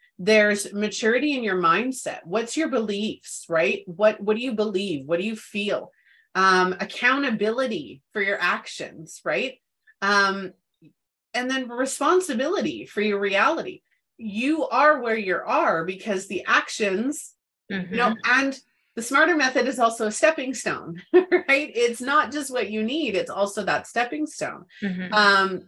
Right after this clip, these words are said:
Speaker 1: trust in your, in your abilities, right? Trust in yourself, how to embrace your experiences, because a lot of us don't do that. And, you know, the readiness to take the next step. And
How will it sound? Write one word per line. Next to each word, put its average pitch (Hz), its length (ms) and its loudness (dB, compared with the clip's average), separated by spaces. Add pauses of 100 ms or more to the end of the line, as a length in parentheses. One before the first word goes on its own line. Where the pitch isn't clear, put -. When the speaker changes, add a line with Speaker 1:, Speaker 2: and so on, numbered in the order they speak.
Speaker 1:
trust - 380 0
in 302 160 -2
your, 247 320 -2
in 226 240 -6
your 208 160 0
abilities, 214 720 -4
right? 165 260 0
Trust 226 320 -2
in 277 140 -2
yourself, 196 560 -2 (560)
how 247 220 4
to 311 80 0
embrace 208 680 2
your 180 140 0
experiences, 196 880 -6
because 208 220 -6
a 190 60 0
lot 175 220 2
of 254 100 -2
us 160 180 0
don't 147 260 -6
do 156 180 -6
that. 202 320 -8 (560)
And, 214 640 4 (160)
you 220 180 -4
know, 220 180 2
the 214 160 -6
readiness 202 720 -2
to 247 140 -6
take 170 280 -2
the 190 100 -6
next 160 260 -4
step. - 380 -2 (600)
And 233 360 0